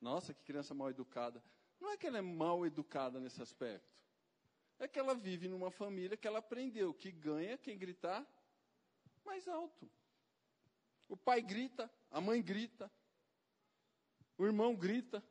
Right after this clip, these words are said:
O cara chega numa família dessa, o que ele vai fazer? "Oxe, vou gritar, <laughs> mano."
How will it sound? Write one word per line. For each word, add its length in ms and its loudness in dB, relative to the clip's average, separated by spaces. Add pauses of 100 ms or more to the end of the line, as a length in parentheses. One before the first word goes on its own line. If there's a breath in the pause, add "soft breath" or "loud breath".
(840)
O 100 -4
cara 200 4
chega 300 2
numa 140 0
família 400 2
dessa, 180 0
o 40 -10
que 60 -2
ele 160 0
vai 120 2
fazer? 360 2 (1080)
"Oxe, 460 0 (920)
vou 120 -6
gritar, 500 2
<laughs> 200 0
mano." 180 -2